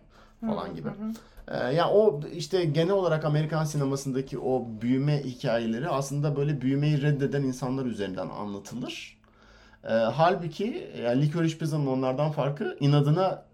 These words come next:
Speaker 1: böyle hızlı bir şekilde büyümeye çalışan, yani büyümekte geç kaldığını fark eden ve o yüzden büyümeye çalışan insanlar hakkında ve ana tezi de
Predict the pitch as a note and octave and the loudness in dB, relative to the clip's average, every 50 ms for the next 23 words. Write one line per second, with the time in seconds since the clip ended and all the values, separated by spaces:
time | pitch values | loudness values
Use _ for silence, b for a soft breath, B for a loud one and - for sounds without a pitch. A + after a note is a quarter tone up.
0 | - - B2+ B2+ C#3 C#3 C#3+ D3+ D3+ C#3 D3 D3 D#3 G3+ E3 C#3+ D3 C#3+ D3+ D#3 | -20 -16 -8 -4 -2 -2 0 0 2 4 4 6 6 4 2 2 2 2 2 0
1 | E3+ C#3+ C#3 C#3 C3+ C#3 C#3+ D3 C#3+ - A#2+ G2+ F#2+ - G#2+ A2 D3+ D#3 B2 A2+ | 0 0 2 2 2 2 2 2 2 0 -2 -4 -4 -6 -6 -4 -4 -4 -4 -2
2 | G#2+ G#2 G2+ A2 A2+ A#2+ B2 B2+ B2 - B2+ A2 B2 C3 B2+ - - A2+ G#2+ G#2 | -4 -2 0 0 2 2 2 0 0 -2 -2 0 0 0 0 0 -2 0 0 0
3 | - F#2 F2+ F#2 - - F2 E2 - - F#2 F2+ A2+ D#3 A#3 - - B B B | 0 -4 -8 -8 -6 -6 -6 -6 -6 -8 -6 -6 -6 -6 -6 -10 -16 B B B
4 | B B B B B A2+ B2 C3 D3 D3+ D3 D3+ D#3 D3+ C#3 C#3+ C#3+ C#3 C#3+ D3 | B B B B B 0 2 4 4 4 4 4 4 2 4 2 2 2 2 0
5 | D#3 - C3 G2+ G#2 - - D3+ - - - - B B B B B B B B | 0 0 -2 -4 -4 -4 -6 -8 -8 -8 -12 -18 B B B B B B B B
6 | - C3 C#3 C#3+ D3 D#3+ D3+ D#3+ E3+ D#3 B2 A#2 - - C3+ D#3 G3+ G#3 G#3 F3+ | -2 0 0 0 2 0 0 2 2 2 2 0 0 -2 -4 -4 -2 0 0 0
7 | E3+ F3+ F3 - F3 D#3 C#3+ D3 E3+ | 0 -2 -2 -2 -2 -2 -2 0 0